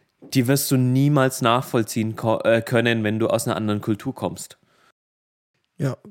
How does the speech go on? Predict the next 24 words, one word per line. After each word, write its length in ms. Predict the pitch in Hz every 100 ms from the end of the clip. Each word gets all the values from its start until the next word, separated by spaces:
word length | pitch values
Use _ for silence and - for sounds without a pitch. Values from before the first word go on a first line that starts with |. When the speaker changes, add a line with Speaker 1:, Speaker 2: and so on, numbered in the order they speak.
| 202 175
Speaker 2:
das, 320 | - 143 - 120
äh, 340 | 139 143 139 - - - - - _
konnte 180 | - 185
man, 80 | 190
denke 140 | 180 175
ich, 100 | 160
in 60 |
den 120 | 156
Podcast-Episoden 680 | 147 165 185 - 151 147 151
auch 80 | 139
ein 80 | 151
bisschen 180 | 143 131
nachvollziehen. 420 | 139 175 151 180
Wir 60 | 147
haben 80 |
ja 60 | 151
immer 180 | 185 185
so 120 | 160
verschiedene 400 | 151 - 175 143
Kulturvergleiche 840 | - 151 - 170 180 147 156 160
auch 120 | 151
gemacht 380 | - 147 147 - _ - _ _ _ _
oder 240 | - 131 -
andere 460 | 147 135 131 127